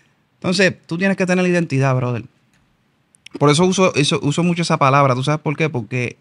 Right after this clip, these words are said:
eso es cuando tú creces y tú te mueves por fe. Porque la persona que no se mueve por fe se hubiera caído hace rato. Yo soy un tipo que yo no, yo no me muevo por,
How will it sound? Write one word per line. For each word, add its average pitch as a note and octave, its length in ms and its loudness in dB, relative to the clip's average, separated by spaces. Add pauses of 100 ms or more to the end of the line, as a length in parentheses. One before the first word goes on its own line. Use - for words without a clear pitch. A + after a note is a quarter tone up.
(100)
eso C3 220 -4
es C#3+ 60 -10
cuando C3+ 360 0
tú D3 320 -6 (840)
creces C#3+ 520 0 (480)
y C#3 100 2
tú C3 120 -2
te C3+ 120 2
mueves C#3 300 2
por B2 180 -4
fe. A#2+ 200 -4
Porque A#2+ 140 -6
la A#2 100 -4
persona C3+ 300 -4
que D3+ 100 -4
no D3 100 -2
se C#3+ 140 -2
mueve C#3+ 280 0
por C3+ 220 -4
fe C3+ 280 -4 (260)
se - 160 -8
hubiera A#2+ 260 0
caído A#2 320 -2
hace A#2 140 -8
rato. G2+ 300 -16 (680)
Yo A#2+ 100 -6
soy D3 140 0
un D3 100 2
tipo D#3 260 -2
que B2+ 140 -2
yo B2+ 160 -2
no, C#3 280 -2 (460)
yo B2 200 2
no C#3 80 4
me C#3+ 100 4
muevo C#3 320 2
por, B2 580 0